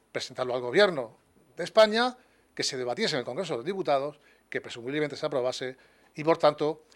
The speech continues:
tener una financiación, eh, adecuada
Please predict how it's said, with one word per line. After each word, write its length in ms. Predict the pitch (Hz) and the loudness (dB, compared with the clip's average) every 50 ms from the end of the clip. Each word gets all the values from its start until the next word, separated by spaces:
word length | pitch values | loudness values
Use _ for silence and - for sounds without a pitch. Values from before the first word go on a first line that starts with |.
| _ _ | _ _
tener 360 | - 139 147 175 190 190 185 - _ _ | -6 2 4 6 4 4 2 -4 _ _
una 200 | - 180 208 214 | -8 -4 -4 -4
financiación, 840 | 190 - 170 156 147 135 - 156 139 131 - 180 196 180 131 107 104 - _ _ _ _ _ _ _ _ _ _ - | -4 -2 0 0 0 0 0 -2 -2 0 4 6 6 6 6 4 -2 -12 _ _ _ _ _ _ _ _ _ _ -10
eh, 400 | 143 139 135 131 131 131 127 - | -8 -6 -4 -2 -2 -4 -4 -2
adecuada 720 | - 143 135 135 135 135 202 208 202 202 214 233 226 - | -2 0 0 0 2 6 8 10 10 10 10 8 6 4